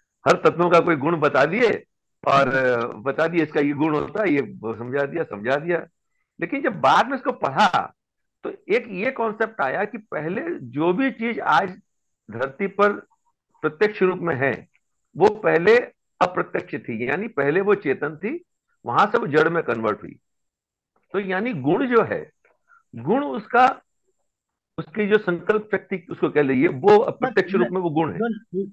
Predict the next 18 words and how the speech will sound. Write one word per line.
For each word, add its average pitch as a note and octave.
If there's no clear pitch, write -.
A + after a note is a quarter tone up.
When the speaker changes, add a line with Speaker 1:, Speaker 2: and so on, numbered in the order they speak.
Speaker 2:
लक्षण A3
है, B3
हर A3+
चीज C#4
के C#4+
लक्षण B3
है। C#3
Speaker 1:
लक्षण F#3+
है B2
वो। F#2+
अब F3
पदार्थ F#3+
हमको F#3+
दिखता C3+
है। F#2
Speaker 2:
हाँ। E3
Speaker 1:
तो G#3+
अगर, A3